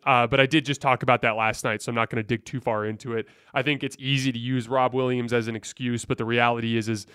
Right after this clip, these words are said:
even with the personnel that they have, they should be defending better than they do. Uh, they did, I did think it was an interesting adjustment that last year in, in, in the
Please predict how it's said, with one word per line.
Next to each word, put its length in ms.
even 240
with 100
the 80
personnel 500
that 100
they 100
have, 260
they 120
should 320
be 100
defending 440
better 360
than 220
they 100
do. 380
Uh, 60
they 120
did, 380
I 100
did 160
think 100
it 60
was 120
an 60
interesting 380
adjustment 480
that 80
last 320
year 160
in, 100
in, 340
in 260
the 320